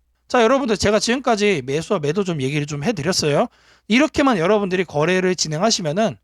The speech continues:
손실 최소화하고 여러분들 자금 활용, 자금 활용을 최대치로 끌어올릴 수가 있습니다. 자, 이렇게 수익은 안정적으로 계속해서 쳇바퀴 굴리듯이 쌓아갈 수 있는 겁니다.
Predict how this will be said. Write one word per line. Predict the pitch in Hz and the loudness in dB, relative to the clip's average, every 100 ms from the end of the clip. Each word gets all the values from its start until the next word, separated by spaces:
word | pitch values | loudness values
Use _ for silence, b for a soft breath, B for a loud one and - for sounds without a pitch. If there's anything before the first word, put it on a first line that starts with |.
| _ _ _ _ _ _ _ - | _ _ _ _ _ _ _ -14
손실 | - 320 - 160 - | -6 -4 -4 -6 -6
최소화하고 | 277 294 285 220 240 170 151 | -4 -4 0 2 2 0 -6
여러분들 | 143 175 165 165 | -4 -4 -6 -8
자금 | - 139 160 | -8 -8 -6
활용, | 170 143 208 - _ _ | -4 -2 -4 -6 _ _
자금 | - 151 175 | -8 -4 -4
활용을 | 156 147 160 | -4 -4 -6
최대치로 | 247 254 - 170 | -6 -4 -4 -8
끌어올릴 | 160 294 285 208 | -6 -4 -2 -2
수가 | 180 156 | -4 -6
있습니다. | 120 151 127 117 120 _ _ _ | -6 -8 -10 -12 -16 _ _ _
자, | - | 0
이렇게 | 233 226 254 | 0 2 -2
수익은 | 214 311 294 202 214 151 | -2 0 0 2 2 0
안정적으로 | 131 190 285 226 196 160 202 131 _ _ _ | -6 -2 -2 0 -2 2 0 0 _ _ _
계속해서 | - - 269 - 190 180 | -8 -6 -6 -6 -4 -4
쳇바퀴 | - 285 - 269 - 220 | -2 -2 -2 -2 -2 -6
굴리듯이 | - 214 233 175 220 165 - _ | 0 2 2 2 0 0 -4 _
쌓아갈 | - 208 254 247 | -2 2 2 2
수 | 202 156 | -2 -4
있는 | 160 208 | -2 -2
겁니다. | 156 131 127 | -2 -4 -8